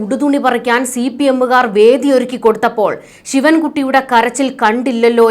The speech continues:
എന്ന് കന്യാസ്ത്രീയും അഭിഭാഷകയും വോയിസ് ഓഫ് നൺസിന്റെ പി ആർ ഒയുമായ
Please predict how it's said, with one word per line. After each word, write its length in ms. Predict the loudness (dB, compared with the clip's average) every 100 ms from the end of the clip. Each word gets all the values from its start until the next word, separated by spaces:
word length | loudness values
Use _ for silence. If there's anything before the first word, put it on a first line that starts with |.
| 2
എന്ന് 180 | 0 -6 -6
കന്യാസ്ത്രീയും 680 | -4 -2 -2 -2 -6 -2 0 -2 -6 -4 0
അഭിഭാഷകയും 680 | 0 2 2 2 0 -2 -2 -2
വോയിസ് 320 | 0 0 0 -4
ഓഫ് 140 | -4 -4
നൺസിന്റെ 400 | -4 -4 -4 -4 -4
പി 140 | -2 2 2
ആർ 60 | 2
ഒയുമായ 420 | 0 0 -2 -2